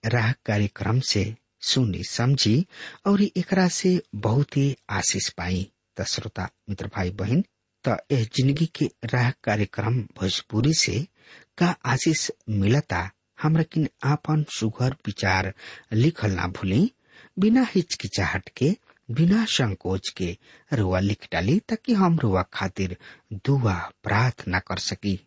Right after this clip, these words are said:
त आई, ये सुघर अध्याय के शुरू करे से पहले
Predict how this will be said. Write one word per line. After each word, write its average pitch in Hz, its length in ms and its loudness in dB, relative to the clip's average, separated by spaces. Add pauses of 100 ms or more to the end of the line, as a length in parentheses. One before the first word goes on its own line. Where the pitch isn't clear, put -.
त - 180 -16
आई, 170 380 4 (340)
ये 185 120 2
सुघर 196 420 2 (100)
अध्याय 107 460 0
के 98 180 -6
शुरू 95 340 -6
करे 120 280 0
से - 280 -6
पहले 110 500 2